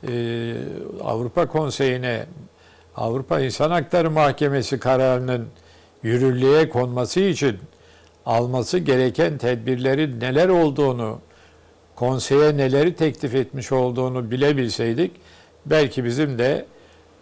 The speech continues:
hükümete söyleyeceğimiz ve katkılarımızı vermek suretiyle daha doğru bir iş yapılabileceğini de bu arada ifade etmek istiyorum.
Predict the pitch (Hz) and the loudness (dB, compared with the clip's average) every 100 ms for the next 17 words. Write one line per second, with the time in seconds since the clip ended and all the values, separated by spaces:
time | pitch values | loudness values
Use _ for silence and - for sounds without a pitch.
0 | _ - 139 - 135 127 139 127 - 117 | _ -4 -4 -2 -2 0 0 0 2 0
1 | 113 113 113 110 117 147 117 - - _ | 0 0 0 -2 -2 -8 -10 -20 -20 _
2 | _ - 127 127 123 - - - _ _ | _ -6 0 2 2 -2 -10 -20 _ _
3 | - 120 - 123 123 123 127 127 135 170 | -4 -4 -2 -2 0 2 0 -2 -2 0
4 | 123 123 131 127 - 120 117 110 120 110 | 2 0 0 -4 -2 -2 -2 -2 -4 -4
5 | 131 151 - - - _ _ - 123 139 | -2 -2 -6 -18 -20 _ _ -4 2 4
6 | 180 143 127 123 123 110 117 117 135 - | 2 4 4 6 4 2 0 -2 -6 -6
7 | - - 123 123 - 127 123 113 113 107 | -10 -8 -2 -2 0 -2 0 -2 -4 -2
8 | 113 113 127 180 190 - - - _ 135 | -4 -4 -2 0 -2 -8 -20 -20 _ 0
9 | 156 139 127 165 143 - 139 131 127 - | 4 4 4 2 0 2 2 2 2 0
10 | 123 107 - - 104 104 | -6 -4 -10 -8 -8 -8